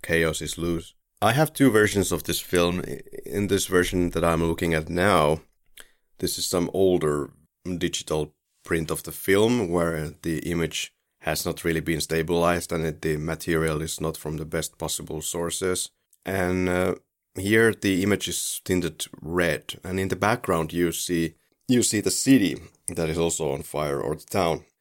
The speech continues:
And if you look at the latest Blu-ray release of it, they did a fantastic, uh, job with that. They were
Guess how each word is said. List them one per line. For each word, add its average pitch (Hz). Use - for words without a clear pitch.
And 98
if 110
you 120
look 127
at -
the 101
latest 104
Blu-ray 82
release 67
of 76
it, -
they 90
did 90
a 82
fantastic, 87
uh, 65
job 98
with 76
that. 85
They 85
were 80